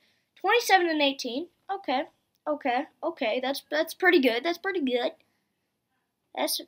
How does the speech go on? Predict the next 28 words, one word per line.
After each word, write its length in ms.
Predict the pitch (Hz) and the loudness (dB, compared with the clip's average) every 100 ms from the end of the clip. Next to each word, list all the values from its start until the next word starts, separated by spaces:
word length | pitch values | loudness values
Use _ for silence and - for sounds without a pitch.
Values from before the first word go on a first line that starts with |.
| 277 | -8
that's 160 | 320 | -8
pretty 300 | - 415 392 | -4 -2 -2
good. 400 | 294 285 285 339 - _ _ _ - - _ _ _ _ - _ _ | 0 4 4 2 -4 _ _ _ -20 -20 _ _ _ _ -20 _ _
Dude, 400 | 311 349 294 214 _ _ | 2 2 2 -2 _ _
you 160 | 269 302 | -4 0
gotta 300 | 262 302 302 | 2 2 0
swing 280 | - 294 294 | -4 -4 -4
at 80 | 277 | -6
that 180 | 220 | -8
pitch. 380 | 269 247 - - _ _ _ _ _ _ _ _ - | -6 -8 -10 -16 _ _ _ _ _ _ _ _ -2
You 160 | 277 | -2
have 340 | 262 277 277 - | 2 2 2 -4
to. 240 | 214 123 - _ _ _ _ _ _ - - _ _ _ _ _ _ _ | -10 -12 -18 _ _ _ _ _ _ -20 -20 _ _ _ _ _ _ _
Oh, 120 | - 214 | -8 -6
that's 180 | 220 214 | -6 -8
right 120 | 202 | -14
down 100 | 185 | -18
the 80 | 190 | -20
middle. 160 | 190 _ _ _ _ _ _ _ _ _ _ - | -20 _ _ _ _ _ _ _ _ _ _ -2
Nice 200 | 415 359 | 0 0
play, 600 | - 226 233 262 254 233 | -4 -4 2 2 2 0
Ham 380 | 240 247 240 240 240 | -2 -2 -4 -4 0
Ram. 440 | 262 302 330 339 339 _ _ | 4 4 4 2 -2 _ _
Let's 180 | 339 339 | -6 -4
go. 600 | - 262 269 262 220 - _ _ _ _ _ _ _ _ _ _ _ - _ _ _ - | 0 4 6 4 0 -6 _ _ _ _ _ _ _ _ _ _ _ -20 _ _ _ -18
Stay 300 | - 247 294 | -6 2 2
away 260 | 302 262 | 4 0
from 180 | 254 - | -4 -14